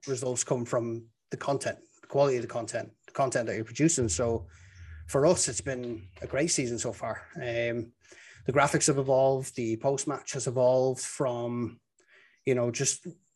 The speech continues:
we've had equipment that I've, that we've purchased and things like that. The equipment's been increased, you know, the level of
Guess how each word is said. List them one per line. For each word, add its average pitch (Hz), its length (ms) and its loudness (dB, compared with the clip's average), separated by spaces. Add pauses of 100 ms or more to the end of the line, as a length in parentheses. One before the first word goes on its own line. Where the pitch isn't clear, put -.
(280)
we've 135 160 -2
had 127 120 2
equipment 143 500 2
that 123 140 2
I've, 135 340 -2
that 135 140 2
we've 135 140 -6
purchased 143 560 2
and 127 120 -2
things 139 200 -2
like 127 120 -4
that. 131 220 0
The 117 80 -4
equipment's 135 720 -4 (180)
been 131 120 -2
increased, 131 640 -2
you 139 40 2
know, 123 140 -2
the 120 80 -6
level 127 320 0
of - 340 -10